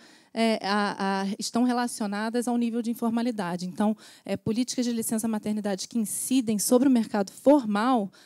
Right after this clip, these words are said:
não dão conta de um monte de pessoas que têm filhos e não têm a carteira assinada, né? Então, é, acho que aqui a gente tem que discutir não só a licença maternidade, como também,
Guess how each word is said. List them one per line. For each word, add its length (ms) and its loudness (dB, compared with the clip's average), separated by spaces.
não 220 2
dão 180 4
conta 440 0
de 160 -4
um 80 2
monte 420 0
de 80 -8
pessoas 640 -2
que 140 -16
têm 160 -2
filhos 640 -6
e 80 -6
não 140 -2
têm 340 -6
a 80 -8
carteira 360 -6
assinada, 540 -2
né? 120 -2
Então, 320 2
é, 220 2
acho 300 0
que 120 0
aqui 240 -2
a 60 4
gente 200 -4
tem 120 0
que 80 -6
discutir 480 -4
não 220 2
só 340 0
a 40 2
licença 440 0
maternidade, 720 -2
como 220 -2
também, 540 -2